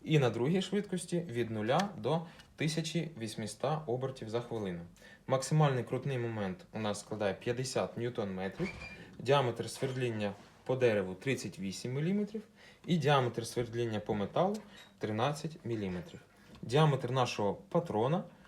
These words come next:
складає від півтора до тринадцяти міліметрів. І вага його також доволі таки немаленька.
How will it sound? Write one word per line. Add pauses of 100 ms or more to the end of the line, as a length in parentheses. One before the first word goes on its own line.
(420)
складає
від (320)
півтора
до
тринадцяти (320)
міліметрів. (220)
І
вага
його (880)
також
доволі
таки
немаленька.